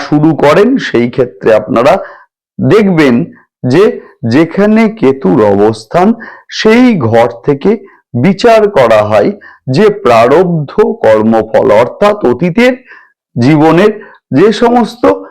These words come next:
ঘাটতিগুলো আছে, যার মাধ্যমে বর্তমানে আমাদের এত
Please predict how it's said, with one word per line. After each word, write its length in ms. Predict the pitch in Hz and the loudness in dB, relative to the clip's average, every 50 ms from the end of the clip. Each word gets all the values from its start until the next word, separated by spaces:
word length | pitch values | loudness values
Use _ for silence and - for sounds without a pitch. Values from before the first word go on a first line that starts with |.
| _ _ _ - - | _ _ _ -2 -2
ঘাটতিগুলো 760 | 117 135 170 220 - - - - 233 208 170 160 156 139 123 117 110 104 107 | 0 2 0 0 -2 -2 -2 0 0 0 2 0 2 2 4 4 4 4 2
আছে, 220 | 107 - - 208 254 - - - _ _ _ _ _ _ - | 0 0 0 0 0 -2 -4 -12 _ _ _ _ _ _ -10
যার 400 | - 117 104 156 160 165 180 160 131 113 | -6 -2 0 2 2 4 2 2 0 0
মাধ্যমে 640 | 104 104 107 101 113 107 98 98 139 156 160 180 220 247 - - - _ _ _ - 117 110 | 0 -2 -2 -4 -4 -6 -4 -2 0 0 2 0 -2 -2 -4 -10 -20 _ _ _ -8 -4 0
বর্তমানে 720 | 123 131 160 - - - - - 220 208 202 185 165 131 113 | 0 0 0 -2 -8 -8 -2 -2 0 0 0 0 0 0 0
আমাদের 380 | 107 107 107 104 101 110 143 156 131 107 113 | 0 0 0 0 0 0 0 0 0 -2 -4
এত 120 | 113 - | -4 -6